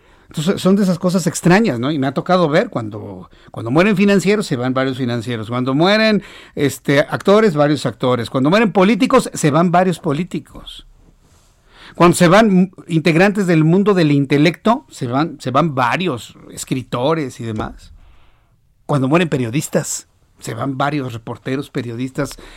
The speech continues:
en, en, en el mismo tiempo. Es algo extraño. Es algo extraño, pero evidentemente la, la, la coincidencia, es decir, el, la explicación es la coincidencia, nada más. Siempre será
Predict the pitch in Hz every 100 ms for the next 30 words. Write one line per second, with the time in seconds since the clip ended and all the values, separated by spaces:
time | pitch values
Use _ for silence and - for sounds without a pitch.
0 | - - 113 139 135 123 127 123 120 127
1 | 135 135 127 139 131 127 120 - 320 254
2 | 269 285 311 - 277 262 156 107 _ _
3 | _ _ _ _ _ _ _ _ - 175
4 | 226 240 254 - 240 214 196 196 170 151
5 | 165 160 170 156 143 165 - 147 135 120
6 | 123 123 120 123 120 - 135 131 - 143
7 | 147 147 156 143 131 160 139 - - 139
8 | 147 127 123 117 113 127 156 131 139 156
9 | 156 151 143 - 139 139 175 247 - 127
10 | 147 87 113 - 151 143 156 175 160 127
11 | 135